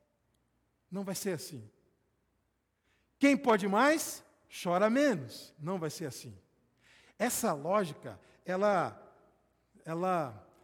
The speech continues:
eu diria essa palavra mesmo, ela destrói, né, toda essa ideia que nós temos do nosso ordenamento social.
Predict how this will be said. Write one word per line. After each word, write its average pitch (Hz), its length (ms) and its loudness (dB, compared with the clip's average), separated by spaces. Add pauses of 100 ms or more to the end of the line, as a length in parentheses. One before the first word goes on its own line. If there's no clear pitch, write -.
(960)
eu 262 120 -6
diria 240 280 -2
essa 226 180 -4
palavra 190 340 -4
mesmo, 151 220 -6
ela 185 140 -4
destrói, 175 760 -4 (1000)
né, 175 240 -6 (640)
toda 269 280 0
essa 240 240 0
ideia 202 400 -2
que 208 160 -6
nós 190 180 -2
temos 190 340 -6
do 190 140 -4
nosso 196 640 -2 (120)
ordenamento 185 920 0
social. 143 800 -6